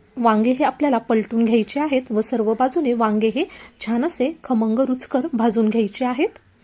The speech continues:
इथे तुम्ही ब-, बघू शकतात, वांगे हे आता छान भाजले गेले आहेत व त्यातील लसूण देखील भाजला गेला आहे. आता वांगे थंड झाली की आपल्याला वरील साल अशा प्रकारे काढून घ्यायची आहे. वांग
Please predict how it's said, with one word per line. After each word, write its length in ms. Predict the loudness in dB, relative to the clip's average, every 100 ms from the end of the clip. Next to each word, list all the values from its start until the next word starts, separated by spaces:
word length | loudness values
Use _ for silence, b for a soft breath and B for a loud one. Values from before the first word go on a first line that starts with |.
| b b b
इथे 180 | -4 -2
तुम्ही 220 | 0 -2
ब-, 140 | -2
बघू 280 | 0 0 0
शकतात, 360 | -2 -6 -4 -6 0
वांगे 360 | 2 2 0 0
हे 60 |
आता 240 | -4 0 -2 -2
छान 280 | -2 0 0
भाजले 340 | 0 0 0
गेले 220 | 2 0
आहेत 260 | 0 -2 -6 B B -4
व 60 | 0
त्यातील 380 | 0 0 0 2
लसूण 420 | 0 0 -2 -2
देखील 320 | -2 0 -2 -2 B -4
भाजला 360 | 0 2 2 2
गेला 260 | 2 2
आहे. 240 | 0 -2 -6 B B B
आता 300 | -2 0 -2
वांगे 360 | 2 2 2 -2 -8 b 0
थंड 280 | 4 6 4
झाली 380 | 2 0 0 -4 B _
की 60 | 2
आपल्याला 380 | 2 2 0 2
वरील 340 | 2 2 0
साल 300 | -2 -2 -2
अशा 200 | 0 -2
प्रकारे 420 | -2 -2 0 -2
काढून 360 | 0 0 2 2
घ्यायची 380 | 2 0 0 -4
आहे. 220 | -2 -4 -6 B B 0
वांग 220 | 2